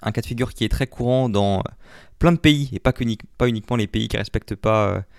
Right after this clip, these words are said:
enfin, vu comme respectant pas les droits de l'homme, c'est l'usage commercial, c'est-à-dire que, euh, les, par exemple, même des fois les pro-, les fournisseurs d'accès, les I S P,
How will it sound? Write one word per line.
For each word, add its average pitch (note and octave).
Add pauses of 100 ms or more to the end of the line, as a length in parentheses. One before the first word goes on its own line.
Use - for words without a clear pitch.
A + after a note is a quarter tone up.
(260)
enfin, G#2
vu G2+
comme G2+
respectant G#2
pas G#2+
les G2+
droits G#2+
de A2
l'homme, C3
c'est G#2
l'usage G#2
commercial, -
c'est-à-dire G#2
que, G2+ (420)
euh, F#2+
les, G2
par G2
exemple, A2
même A#2
des G#2+
fois A#2
les G#2+
pro-, -
les G#2+
fournisseurs B2+
d'accès, C3+
les G#2
I G#2
S G#2
P, F3